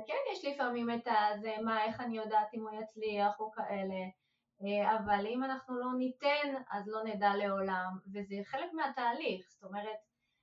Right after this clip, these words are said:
אם בהתחלה אני אגיד של "אני לא יכול" ו"אני לא מצליח", או גם אם, אה, בנושא של, אה, של הגבולות, "אני יודע שצריך,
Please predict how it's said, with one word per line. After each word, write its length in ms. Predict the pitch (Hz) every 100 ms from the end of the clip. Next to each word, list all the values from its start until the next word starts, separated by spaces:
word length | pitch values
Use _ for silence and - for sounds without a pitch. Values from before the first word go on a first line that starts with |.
| _ _
אם 160 | 277 311
בהתחלה 480 | 285 277 - 247 247
אני 200 | 247 226
אגיד 260 | 233 220
של 160 | 240 226
"אני 520 | 208 214 208 196 190
לא 160 | 220 247
יכול" 640 | 240 - 208 220 220 214 196
ו"אני 400 | 202 196 196 202
לא 140 | 226 254
מצליח", 720 | 254 - 208 202 196 202 -
או 200 | 202 208
גם 220 | 214 240
אם, 200 | 254 233 214
אה, 80 | 202
בנושא 360 | 202 202 - 233
של, 180 | 233 220
אה, 200 | 208 202
של 180 | 202 196
הגבולות, 540 | 202 208 202 214 233 226 _ - -
"אני 160 | 233 240
יודע 300 | 233 262 285
שצריך, 580 | 262 254 240 240 247